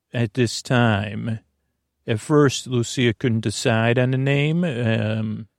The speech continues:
and now she's realizing it's something under her control, so she's refusing to come up with a name.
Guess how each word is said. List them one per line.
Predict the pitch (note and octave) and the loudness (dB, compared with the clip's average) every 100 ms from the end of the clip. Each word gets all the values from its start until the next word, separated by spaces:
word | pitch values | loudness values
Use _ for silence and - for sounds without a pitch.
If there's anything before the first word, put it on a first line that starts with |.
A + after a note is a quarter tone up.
| _ _ _ _ _ _ _ _ _ _ - | _ _ _ _ _ _ _ _ _ _ -4
and | A2 A2+ G#2+ A2 A2+ A2+ A2 | -2 0 0 -2 -4 -2 0
now | A#2 A#2 | 4 4
she's | A#2 - G#2+ | 2 0 0
realizing | A#2 A2 G#2+ G2+ A#2+ | 2 4 4 2 -2
it's | G2+ | -4
something | - A#2+ A2+ A#2 | -2 0 2 2
under | A2 A2 | 2 2
her | G#2+ G2 | 2 0
control, | - A2 - A#2+ | -2 -2 4 4
so | G#2 A#2+ | 4 -2
she's | G#2+ - A2+ A#2 | -4 -2 -2 -2
refusing | G#2 - D3 C#3 B2+ A2+ G#2 G2 | -4 -4 0 2 2 2 0 -2
to | - A#2 G#2+ | -4 -2 -2
come | - A#2+ | -2 0
up | A2 - | 0 0
with | G#2+ | -6
a | A2+ | -4
name. | G#2+ A2 A2 G#2+ A2 G#2+ G#2 | -4 -4 -4 -6 -6 -6 -6